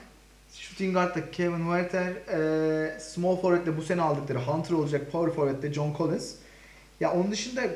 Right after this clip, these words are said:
ben, e, center'da Alex Len olacak. O biraz hani sırıtıyor ama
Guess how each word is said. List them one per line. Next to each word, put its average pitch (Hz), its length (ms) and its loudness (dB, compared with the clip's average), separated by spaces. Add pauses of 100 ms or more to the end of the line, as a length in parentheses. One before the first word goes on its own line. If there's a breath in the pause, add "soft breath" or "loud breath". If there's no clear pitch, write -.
(120)
ben, 156 320 2
e, 165 420 4
center'da 185 360 2
Alex 180 300 4
Len 214 60 -2
olacak. 170 320 -2
O 170 120 0
biraz 156 200 2
hani 139 240 -2 (180)
sırıtıyor 180 540 0
ama 151 180 0